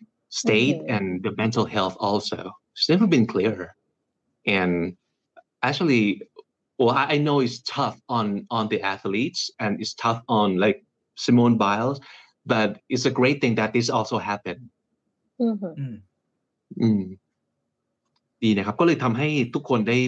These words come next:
Speaker 1: พูดถึงเกี่ยวกับเรื่องของแบบ นักกีฬาก่อนหน้านี้มันจะมีข่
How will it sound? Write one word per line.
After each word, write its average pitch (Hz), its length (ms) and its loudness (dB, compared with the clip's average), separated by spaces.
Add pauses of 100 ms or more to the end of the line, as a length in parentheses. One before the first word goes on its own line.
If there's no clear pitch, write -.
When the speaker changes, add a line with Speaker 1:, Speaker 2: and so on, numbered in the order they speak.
(140)
Speaker 1:
พู - 100 -6
ด - 20 0 (100)
ถึ - 60 -6
ง - 80 -4
เ - 20 -14
กี่ - 80 -6
ย - 20 -6
ว - 40 -6
กั - 40 -6
บ 104 60 -6
เ - 20 -4
รื่ - 80 2
อ - 20 0
ง 123 120 0
ข - 60 -14
อ - 40 -6
ง - 80 -16
แ 98 40 -6
บ - 80 -6
บ - 20 -20 (600)
นั - 60 4
ก - 60 -2
กี - 60 0
ฬ - 40 4
า - 20 0 (100)
ก่ - 60 0
อ - 40 2
น - 20 2
ห 139 40 2
น้ - 40 2
า - 80 0
นี้ - 20 6 (120)
มั - 40 2
น - 60 0
จ - 20 2
ะ 160 100 2
มี - 20 4 (140)
ข่ - 20 -6